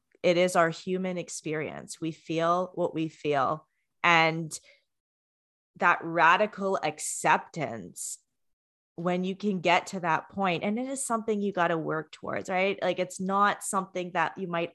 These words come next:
automatically just be able to do. I can sit with my emotions. I can sit with this. It's uncomfortable. It's challenging.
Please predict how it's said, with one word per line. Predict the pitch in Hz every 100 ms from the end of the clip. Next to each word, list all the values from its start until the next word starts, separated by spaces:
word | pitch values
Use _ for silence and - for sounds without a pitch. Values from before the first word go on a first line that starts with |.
| -
automatically | 170 180 165 151 165 - 170
just | 156 151 -
be | 143
able | 135 143 147
to | 165
do. | 147 156 117
I | 151
can | 185 165
sit | 143 - -
with | 175 170
my | 160 156
emotions. | 160 151 151 - 139
I | 160
can | 175 160
sit | - - 180 -
with | 131
this. | - - - - - - _
It's | 175 170
uncomfortable. | 143 147 - - 180 - 202 190 208 214 _ -
It's | 151 151
challenging. | - - - - 147 170 202 202 180 196 196 214